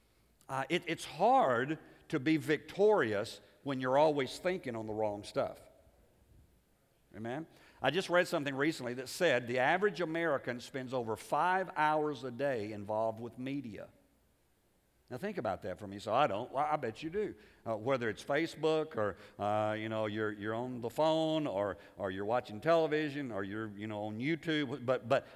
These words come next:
over five hours a day that the average American spends on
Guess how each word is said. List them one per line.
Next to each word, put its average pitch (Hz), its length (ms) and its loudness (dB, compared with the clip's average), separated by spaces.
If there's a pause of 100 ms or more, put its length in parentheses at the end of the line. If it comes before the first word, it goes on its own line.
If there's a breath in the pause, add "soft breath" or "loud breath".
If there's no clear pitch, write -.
over 113 180 -2
five 175 480 4
hours 165 460 2
a 151 60 -8
day 87 400 -6 (340 soft breath)
that 110 160 -8
the 113 120 -2
average 143 400 2
American 147 520 -2
spends 113 680 -6 (400 soft breath)
on 120 420 -2